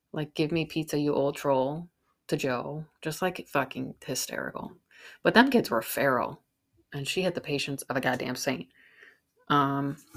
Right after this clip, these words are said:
who am I missing? Oh, gee. Oh, Danielle Staub, who, honestly,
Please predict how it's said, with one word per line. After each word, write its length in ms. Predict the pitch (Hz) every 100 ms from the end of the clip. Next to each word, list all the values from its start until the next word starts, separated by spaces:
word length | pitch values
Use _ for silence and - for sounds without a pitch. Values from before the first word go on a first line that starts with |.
| - _ _ _ - _ - _ - - _ _ _ -
who 140 | 185 202
am 60 |
I 80 | 214
missing? 360 | 185 175 170 156
Oh, 100 | 156
gee. 240 | 143 139
Oh, 160 | 170 160
Danielle 340 | 160 156 156
Staub, 680 | 156 - 139 131 135 147 196 - - _ _ _ _
who, 280 | - 214 - -
honestly, 640 | 214 247 247 247 233 220